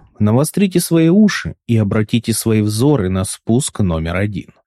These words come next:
потому что сейчас там появится главный гость сегодняшнего турнира. Я сказал «гость»? Прошу простить меня за эту оговорку. Ведь он не гость, а полноценный участник.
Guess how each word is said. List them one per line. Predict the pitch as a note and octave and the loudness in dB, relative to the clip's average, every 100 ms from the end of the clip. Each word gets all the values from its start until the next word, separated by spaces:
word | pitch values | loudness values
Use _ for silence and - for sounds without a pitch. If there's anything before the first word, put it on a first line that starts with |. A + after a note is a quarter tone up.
| _ - | _ -6
потому | G#2 G#2+ C3 | -2 2 0
что | - A2+ | 0 -2
сейчас | - A2+ - A2+ C3+ | 0 -2 0 -2 -2
там | - C#3+ | -2 -2
появится | D3 C#3+ C#3+ C#3+ C#3 | 0 2 2 0 -2
главный | A2 A2 G#2+ G#2+ B2 C#3+ C3+ | 0 2 2 2 2 2 0
гость | G#2+ F#2+ G2+ - | 0 0 0 -2
сегодняшнего | C3 G#2 G2 G2+ A#2+ B2 | 0 0 0 0 0 0
турнира. | - D3+ G3+ B3+ - - _ _ _ _ | 2 2 2 2 -2 -8 _ _ _ _
Я | F#2+ F#2+ | -2 -2
сказал | - G#2 G#2 G2+ | -2 -2 0 0
«гость»? | D3+ A#3+ - - _ _ _ _ | 0 -2 -6 -18 _ _ _ _
Прошу | G#3+ G#3 - G#3 | -6 -4 -4 -2
простить | F#3 F#3 - E3 G#2 | -2 -4 -2 -2 0
меня | G2 F#2 | 0 0
за | F#2 | -2
эту | F#2 G2 | -2 -2
оговорку. | G#2 D#3 D#3+ F2+ - - _ _ _ | 0 0 0 -2 -6 -20 _ _ _
Ведь | F#2 G2+ - - | -4 -4 -4 -2
он | B2 B2+ | 2 2
не | C#3 | 2
гость, | D3 G#3 F3+ - - - _ | 2 0 0 -4 -16 -20 _
а | G#2 G2 | -6 -2
полноценный | G2+ G#2 G#2+ - A2+ A2+ A#2+ B2 | 0 2 0 0 0 2 4 2
участник. | - D3 G#2 - - - | 0 -2 -4 -8 -16 -18